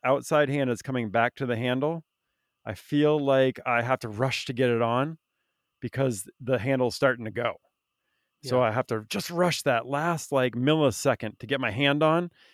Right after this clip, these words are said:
Speaker 1: It feels like I'm gonna miss the handle because it's already starting to be pulled on. And it's just a little bit before I want, like, like the driver's gassing me just ever so slightly too early. That's how I know when,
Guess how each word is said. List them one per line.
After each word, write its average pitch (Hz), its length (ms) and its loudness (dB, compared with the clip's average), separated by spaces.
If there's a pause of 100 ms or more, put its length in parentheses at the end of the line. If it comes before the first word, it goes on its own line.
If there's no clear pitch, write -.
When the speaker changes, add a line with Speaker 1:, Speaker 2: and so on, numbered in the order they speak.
(140)
Speaker 1:
It - 80 -20
feels 151 180 2
like 147 100 2
I'm 135 100 2
gonna 120 120 0
miss 131 260 2
the 131 100 -4
handle 135 500 2 (320)
because 123 500 -2 (200)
it's 143 160 -4
already 127 280 2
starting 135 360 4
to 120 80 -4
be 113 100 -4
pulled 131 320 -2
on. 92 280 -12 (460)
And 113 180 -4
it's 113 180 -6
just 135 200 -2
a 127 40 -2
little 131 240 4
bit 117 220 0
before 123 360 0
I 113 60 4
want, 110 260 0
like, 107 180 -2
like 120 220 -2
the - 80 -4
driver's 117 460 0
gassing 120 440 2
me 107 160 -4
just 170 720 -4 (140)
ever 160 460 0
so 127 240 -2
slightly 135 440 -2
too 123 240 -6
early. 127 460 -4 (400)
That's 131 220 0
how 131 160 2
I 120 80 2
know 117 260 2
when, 107 320 -4